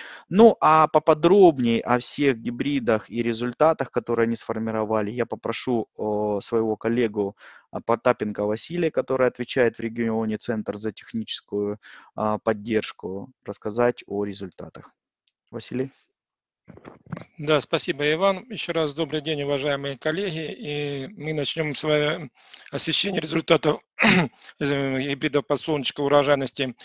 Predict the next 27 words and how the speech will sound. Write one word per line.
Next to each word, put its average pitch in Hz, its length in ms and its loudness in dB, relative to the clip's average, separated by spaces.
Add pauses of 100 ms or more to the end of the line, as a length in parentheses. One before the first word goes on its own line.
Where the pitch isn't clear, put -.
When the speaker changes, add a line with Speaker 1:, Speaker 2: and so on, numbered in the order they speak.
(360)
Speaker 2:
в - 40 -10
регионе 147 460 0
Цент 190 440 -2
от 151 280 -2
компании 151 520 0
Syngenta, 139 1120 -2
э, 131 300 -4
с - 240 -8
технологией 147 540 -2
Clearfield. 139 680 -4 (220)
Она 143 280 -2
являлась 139 600 -2
первой 135 420 -2
технологией 135 600 -6
гербицидной 123 480 -8
на 139 160 -2
рынке, 185 420 -2 (440)
и 151 100 -6
компания 143 540 -2
Syngenta 147 480 -4
была 135 200 -2
пионером 135 600 -4 (320)
совместно 139 560 -4
с - 40 -12
компанией 139 560 -4
баз, 170 260 2
продвигая 131 880 -2